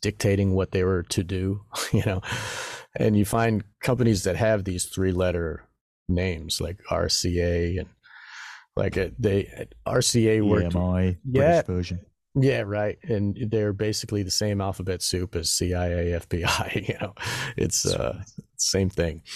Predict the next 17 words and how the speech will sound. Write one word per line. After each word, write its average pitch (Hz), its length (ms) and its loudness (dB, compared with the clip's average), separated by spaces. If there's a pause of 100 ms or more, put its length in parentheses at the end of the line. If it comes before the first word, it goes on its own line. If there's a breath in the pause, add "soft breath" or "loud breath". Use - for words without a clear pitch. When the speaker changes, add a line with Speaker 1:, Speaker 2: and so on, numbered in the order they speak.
(380 loud breath)
Speaker 1:
So, 95 420 2
Speaker 2:
Yep. 87 120 -6 (260)
Speaker 1:
um, 85 400 -2 (160)
basically 110 560 2
the 98 280 0 (840 loud breath)
um, 90 520 -2
Walt 107 320 0
Disney 104 360 -2
was 92 240 -4
working 95 460 0
with, 90 500 -4
like, 92 240 0 (180)
they 98 140 2
had 107 240 2
the 104 80 2
radio 98 460 0
going, 92 480 -4